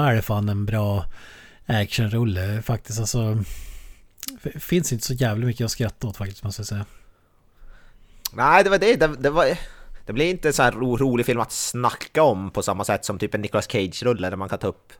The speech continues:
Speaker 2: alla hans improvisationer. Det är li-, den är lite för seriös. Det är som bara där vi ibland när det, vad Van Damme säger något roligt, men annars är den ju nästan för seriös, skulle jag vilja säga.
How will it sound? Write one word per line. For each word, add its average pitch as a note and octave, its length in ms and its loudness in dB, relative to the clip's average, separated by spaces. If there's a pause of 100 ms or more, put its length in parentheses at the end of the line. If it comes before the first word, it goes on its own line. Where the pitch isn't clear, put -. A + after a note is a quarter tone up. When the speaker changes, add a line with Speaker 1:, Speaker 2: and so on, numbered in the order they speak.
Speaker 2:
alla F2+ 180 -4
hans F#2+ 240 -6
improvisationer. F#2+ 840 -6 (1160)
Det - 80 -8
är - 20 -4
li-, A#2 60 -4
den A2+ 180 -2
är A#2 40 -2
lite A#2 160 -2
för A2 120 2
seriös. G#2 340 2
Det B2+ 80 6
är C3+ 80 8
som B2 160 2
bara A#2 280 8
där G2+ 200 2
vi F#2+ 120 -2
ibland G2 280 4
när G2 120 -2
det, G2 140 -2 (120)
vad F#2+ 340 -2
Van G#2 120 -2
Damme G2+ 180 0
säger F#2 160 -4
något F2+ 120 -4
roligt, F2+ 260 -6
men F#2+ 80 -4
annars G#2 260 0
är F#2+ 40 2
den F#2 100 0
ju F#2+ 140 -4
nästan F2+ 460 -6
för G2 220 2
seriös, F#2+ 520 2 (360)
skulle - 220 -4
jag A2+ 60 2
vilja F2 160 -4
säga. F#2+ 180 -6